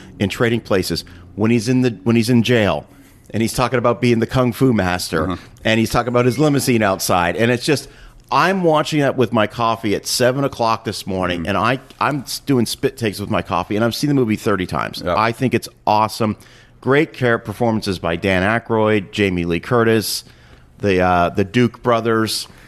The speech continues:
Speaker 1: I mean, and
Speaker 2: They
Speaker 1: well,
Speaker 2: referenced that in Coming to America too.
Speaker 1: They do
Speaker 2: Uh,
Speaker 1: reference
Speaker 2: I saw
Speaker 1: that in
Speaker 2: their
Speaker 1: Coming to
Speaker 2: picture. That was
Speaker 1: America.
Speaker 2: kinda cool they put that in there.
Speaker 1: And I will say that,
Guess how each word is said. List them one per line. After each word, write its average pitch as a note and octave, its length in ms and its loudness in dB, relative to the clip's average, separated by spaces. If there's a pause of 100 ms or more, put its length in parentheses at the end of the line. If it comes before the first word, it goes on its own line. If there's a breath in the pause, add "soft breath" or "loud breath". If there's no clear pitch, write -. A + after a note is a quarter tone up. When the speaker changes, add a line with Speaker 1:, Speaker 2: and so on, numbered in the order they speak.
(200 loud breath)
Speaker 1:
I G#2+ 80 -2
mean, A2+ 240 0
and D#3 400 2 (220)
Speaker 2:
They A#2+ 160 2
Speaker 1:
well, B2+ 100 4
Speaker 2:
referenced D3 420 2
that A2 180 4
in G2 120 0
Coming G#2+ 360 2
to G#2+ 100 2
America G2 400 2
too. G#2 280 0
Speaker 1:
They G#2+ 120 4
do F#3 200 2
Speaker 2:
Uh, - 60 4
Speaker 1:
reference G2 260 2
Speaker 2:
I - 20 -6
saw A2+ 140 0
Speaker 1:
that G#2 60 4
in F#2+ 40 -2
Speaker 2:
their G2+ 80 2
Speaker 1:
Coming G2+ 160 2
to G#2 60 0
Speaker 2:
picture. G2 180 2
That G2+ 140 2
was - 120 -2
Speaker 1:
America. F#2 200 0
Speaker 2:
kinda - 60 -14
cool F#2+ 160 0
they F2+ 80 0
put E2+ 200 -4
that F2 140 0
in E2 100 -2
there. D#2 140 -4
Speaker 1:
And A2 340 2
I A2+ 180 0
will C3 280 2
say G#2+ 540 2
that, F#2 640 2